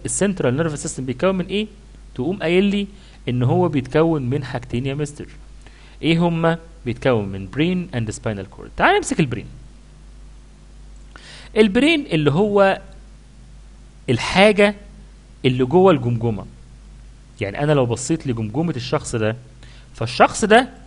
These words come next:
من جوه، من جوه الجمجمه بتاعته في ال-، الحاجه اللي جوه دي اللي اسمها البرين. وكل انسان ربنا خلقه عنده برين.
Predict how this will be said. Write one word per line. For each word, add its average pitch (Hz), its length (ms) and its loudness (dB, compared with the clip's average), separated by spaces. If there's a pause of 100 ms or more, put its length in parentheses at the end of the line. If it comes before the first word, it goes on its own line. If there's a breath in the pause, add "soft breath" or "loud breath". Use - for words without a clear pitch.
من 135 220 0
جوه، 208 440 4 (260)
من 131 200 -4
جوه 233 200 6
الجمجمه 180 380 4
بتاعته 226 440 0 (360 loud breath)
في 208 520 -2
ال-، 127 220 -2
الحاجه 202 360 0
اللي 185 160 2
جوه 208 240 4
دي 190 180 0
اللي 147 100 2
اسمها 180 300 4
البرين. 135 440 2 (640 soft breath)
وكل 320 360 2
انسان 247 400 2
ربنا 233 360 6
خلقه 240 320 6
عنده 185 280 4
برين. 120 240 -2